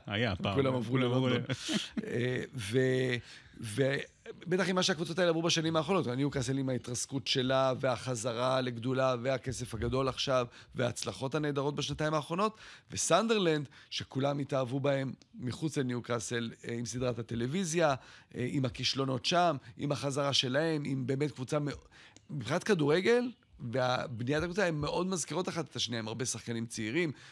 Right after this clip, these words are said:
Speaker 2: אה, סנדרלנד בכלל, עם בעלים בן עשרים וחמש, שגם מביא שחקנים ב-,
Speaker 1: הוא הבן
Speaker 2: בגרותו.
Speaker 1: דוד של, אה, או האחיין של, אה, ג'ואה לואי
Speaker 2: איכשהו,
Speaker 1: וסטאיקוס.
Speaker 2: איכשהו קשור במשפחה, כן?
Speaker 1: כן.
Speaker 2: אה, ו-, ו-, והולך להיות דרבי.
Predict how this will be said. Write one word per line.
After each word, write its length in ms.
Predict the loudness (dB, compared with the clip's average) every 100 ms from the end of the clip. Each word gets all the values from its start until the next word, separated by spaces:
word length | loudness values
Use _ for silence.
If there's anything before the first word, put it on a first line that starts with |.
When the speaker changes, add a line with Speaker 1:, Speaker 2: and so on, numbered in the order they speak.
| -20 -18
Speaker 2:
אה, 140 | -10
סנדרלנד 440 | -4 0 0 -2 -4
בכלל, 400 | -2 4 4 4 -2 -18 -12
עם 280 | -4 -2 0
בעלים 440 | 2 4 4 2
בן 140 | 2 0
עשרים 280 | 0 0 -2
וחמש, 560 | -2 -2 -2 -2 -2 -6 -16 -6
שגם 480 | -2 0 0 0 -4 -2
מביא 340 | 0 2 2
שחקנים 600 | 0 -2 0 0 0 0
ב-, 40 | 2 4
Speaker 1:
הוא 120 | 4
הבן 80 | 6 4 6
Speaker 2:
בגרותו. 180 | 6
Speaker 1:
דוד 80 | 6
של, 120 | 4
אה, 200 | 2 2
או 200 | 4 2
האחיין 340 | 2 0 0 0
של, 240 | -2 0
אה, 80 | 0 0
ג'ואה 200 | 0 0
לואי 140 | 2
Speaker 2:
איכשהו, 300 | 2 4 6
Speaker 1:
וסטאיקוס. 160 | 4 4 2
Speaker 2:
איכשהו 60 | 0 0
קשור 220 | -2 -2
במשפחה, 500 | -2 -2 -4 -8 -10 -12 -6
כן? 300 | -4 -2 -4
Speaker 1:
כן. 0 | -12 -20 -20 -20 -10 -2
Speaker 2:
אה, 460 | 0 0 -2 -2 -4 -8 -8
ו-, 380 | -8 -2 0 0 -2
ו-, 220 | -4 -2 0 0 0 -2 -2 -4
והולך 240 | -2 -2 0
להיות 200 | -2 -2
דרבי. 360 | -4 -4 -6